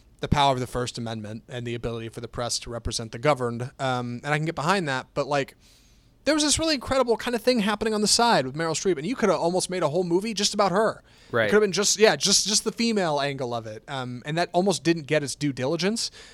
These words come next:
Speaker 1: because they were trying to juggle
Speaker 2: Yeah, it was almost
Speaker 1: two
Speaker 2: too
Speaker 1: balls
Speaker 2: much. I,
Speaker 1: instead
Speaker 2: I
Speaker 1: of
Speaker 2: can,
Speaker 1: one.
Speaker 2: I can see
Speaker 1: Yeah.
Speaker 2: that. Well, one thing that, that I did wanna kinda touch on is,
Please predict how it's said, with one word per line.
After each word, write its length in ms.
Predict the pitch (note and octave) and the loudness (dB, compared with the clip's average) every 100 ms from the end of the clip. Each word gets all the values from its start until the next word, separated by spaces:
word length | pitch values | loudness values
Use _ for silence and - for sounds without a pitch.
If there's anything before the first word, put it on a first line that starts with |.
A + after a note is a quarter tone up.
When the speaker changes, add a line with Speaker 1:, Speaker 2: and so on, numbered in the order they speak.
| - _ - | -20 _ -2
Speaker 1:
because 560 | E3+ - - F3 D#3+ | -2 0 2 4 4
they 100 | D3 | 0
were 80 | C#3+ | 0
trying 260 | - D3+ C#3+ | -2 -2 -2
to 80 | B2+ | -4
juggle 640 | - C3 B2 A#2+ A#2 - _ _ - - | -2 -2 0 -2 -2 -8 _ _ -16 -2
Speaker 2:
Yeah, 120 | F3 | 0
it 40 | |
was 100 | C3 | 4
almost 220 | D#3 D#3+ F#3 | 4 4 2
Speaker 1:
two 80 | |
Speaker 2:
too 40 | D#3 | 2
Speaker 1:
balls 200 | B2+ A#2 | 2 4
Speaker 2:
much. 20 | |
I, 40 | A#3 | 2
Speaker 1:
instead 180 | A#3+ | 2
Speaker 2:
I 40 | B3 | 0
Speaker 1:
of 60 | |
Speaker 2:
can, 100 | - | 0
Speaker 1:
one. 100 | G#3 | -2
Speaker 2:
I 60 | A#3 | -2
can 120 | - | 0
see 60 | G3 | 0
Speaker 1:
Yeah. 140 | C#3+ A#2+ | 2 0
Speaker 2:
that. 320 | G#2 A2 - - - | -2 -4 -10 -14 2
Well, 140 | F3+ F3+ | 4 4
one 220 | F3 C4 | 2 2
thing 180 | A3 E3 | 2 2
that, 180 | C#3+ C3 | 2 2
that 100 | C3 | 2
I 60 | |
did 160 | C3 B2+ | 2 2
wanna 300 | B2+ A#2+ G#2 | 2 2 0
kinda 240 | - B2 G#2+ | -2 -6 -4
touch 280 | - - | -4 -4
on 280 | A#2 G#2+ G2+ | -4 -4 -4
is, 280 | F#2 G#2+ - | -6 -8 -8